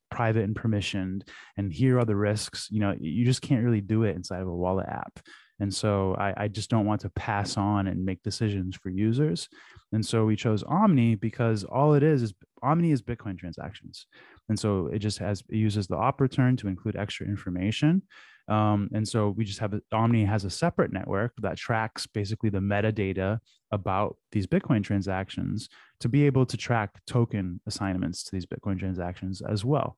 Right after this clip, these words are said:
And so you can use Omni to issue tokens on Bitcoin. And then a separate project made by a third party,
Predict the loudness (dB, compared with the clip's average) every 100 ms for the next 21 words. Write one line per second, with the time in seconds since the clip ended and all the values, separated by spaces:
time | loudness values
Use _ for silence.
0 | _ -20 _ -6 0 2 2 0 2 2
1 | 2 -2 -4 -2 -2 -4 -4 -4 -2 -4
2 | -4 -4 -2 -2 -4 -6 -2 0 0 -2
3 | -4 -10 -10 -14 _ -20 _ _ -2 2
4 | 2 2 0 0 0 2 0 0 0 0
5 | -2 -2 -4 -2 -4 0 2 2 2 -2
6 | -2 -6